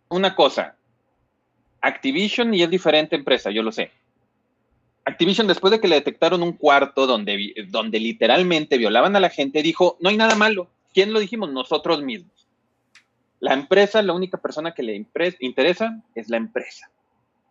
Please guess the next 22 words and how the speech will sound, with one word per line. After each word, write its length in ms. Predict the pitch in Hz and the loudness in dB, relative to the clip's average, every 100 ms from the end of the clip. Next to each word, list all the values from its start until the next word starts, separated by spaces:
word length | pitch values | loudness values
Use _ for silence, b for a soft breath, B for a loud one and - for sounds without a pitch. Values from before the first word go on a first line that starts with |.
| _ _ _ _ _ _ | _ _ _ _ _ _
¿Ok? 220 | - 151 - _ _ _ _ _ _ _ _ | -4 -4 -6 _ _ _ _ _ _ _ _
Entonces, 580 | - 165 156 123 107 - _ _ _ | 0 2 4 0 0 -6 _ _ _
no 300 | 147 156 190 | -2 2 4
dudo 380 | 214 208 202 - | 6 6 6 4
que, 540 | 151 123 117 110 104 - _ _ _ _ _ _ _ | 4 4 4 2 -2 -10 _ _ _ _ _ _ _
que 120 | - 139 | 0 2
a 40 | |
la 80 | 131 | 4
me-, 200 | 131 127 | 2 -2
yo 220 | 131 151 | -2 0
no, 220 | 190 208 202 - | 2 0 -4 -14
yo 240 | 113 156 | -2 0
no 160 | 190 196 | 2 2
dudo 340 | 165 165 170 | 2 0 -2
que 300 | - 92 - _ _ _ _ - | -4 -6 -8 _ _ _ _ -10
si 200 | 170 170 | -8 -6
primero 540 | - 190 165 165 226 | -4 -2 2 2 4
le 80 | 208 | 2
ofrecieron 460 | 156 135 151 151 | 0 -4 -6 -6
a 20 | 147 | -6
esta 160 | - | -8
mujer 380 | 135 - 143 - | -12 -4 -2 -4